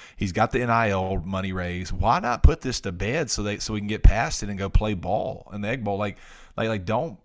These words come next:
I mean, we're getting really close to the signing period and stuff. Like, you don't wanna create this doubt if he's staying, you know? Like, it, if you're really staying and you've got all your stuff accomplished, like, you know, your extension and your, and your N I L money raised,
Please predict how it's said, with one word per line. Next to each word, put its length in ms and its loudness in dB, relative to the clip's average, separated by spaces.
I 60 -10
mean, 180 -6
we're 100 -4
getting 180 -6
really 200 -4
close 320 -6
to 80 -8
the 40 -10
signing 360 -8
period 320 2
and 100 -14
stuff. 340 -8
Like, 200 -6
you 100 -8
don't 140 -10
wanna 140 -6
create 300 -8
this 200 -8
doubt 420 -2
if 120 -10
he's 140 -12
staying, 480 -8
you 120 -12
know? 180 -6
Like, 180 -6
it, 180 -4
if 140 -4
you're 100 0
really 240 2
staying 300 -4
and 240 -6
you've 140 -8
got 200 -2
all 100 -2
your 100 -6
stuff 280 -8
accomplished, 580 -6
like, 420 -8
you 200 -8
know, 280 -12
your 200 -10
extension 480 -6
and 120 -10
your, 100 -10
and 120 -10
your 100 -8
N 120 -4
I 140 0
L 140 -2
money 240 -4
raised, 500 -4